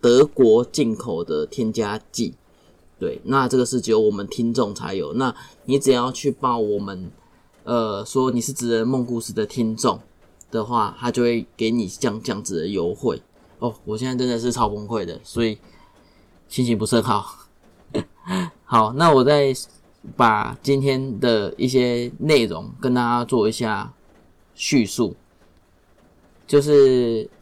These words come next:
阿如他在维修汽车这个以车龄，哎，资历啦，他从高中开始，他就是汽修科毕业的。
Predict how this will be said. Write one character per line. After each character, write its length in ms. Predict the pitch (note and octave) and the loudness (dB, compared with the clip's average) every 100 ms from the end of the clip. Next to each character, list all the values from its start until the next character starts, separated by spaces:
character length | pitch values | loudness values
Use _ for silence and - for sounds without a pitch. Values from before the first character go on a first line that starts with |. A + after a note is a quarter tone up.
| _ | _
阿 100 | C3 | 4
如 160 | C3 C3+ | 6 4
他 200 | D#3+ E3 | 2 -2
在 280 | F3+ D#3+ B2+ A#2+ - _ - | -2 0 0 0 -4 _ 0
维 160 | C3 | 2
修 240 | C3+ D3 D3 | 4 4 4
汽 220 | - B2 | 2 -2
车 420 | - B2 A2 G#2+ - | 0 0 0 -2 -2
这 240 | B2 B2 | 0 0
个 720 | A#2 G#2 F2+ F2 E2 D2 - - | 0 -2 -2 -2 -4 -8 -12 -10
以 120 | G#2 - | -10 -10
车 400 | - D3+ C#3 C#3 | -4 4 6 6
龄， 340 | A#2+ G2 G2 - | 4 -2 -10 -14
哎， 260 | - A#2 G2+ - _ _ | -6 -4 -4 -10 _ _
资 280 | - C#3+ D3 | -8 -2 0
历 180 | D3 A#2+ | 0 -2
啦， 160 | D#2 - | -4 -2
他 100 | C3+ | -2
从 300 | C#3 A#2+ A2 - | 0 -4 -6 -2
高 260 | B2 B2+ | 0 0
中 220 | B2 B2 B2 | 0 -4 -4
开 200 | A#2+ A#2 | -4 -4
始， 200 | - F#2+ | -6 -10
他 160 | A#2+ | -8
就 100 | A2+ | -6
是 140 | A#2+ A2+ | -6 -4
汽 200 | - A2+ | -2 -2
修 240 | G#2+ G2+ | -2 -6
科 280 | G#2+ A#2+ G#2+ | -6 -4 -4
毕 220 | A2+ F2 | -4 -4
业 200 | G2 C#2 | -4 -4
的。 180 | D2 | -6